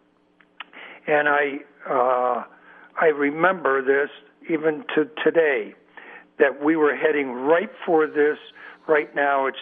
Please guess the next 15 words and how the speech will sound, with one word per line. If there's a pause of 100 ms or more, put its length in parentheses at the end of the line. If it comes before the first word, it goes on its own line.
the
H
R
Block
building. (440)
But
we
were
being (140)
thrown
into
this (100)
building.
And (460)
my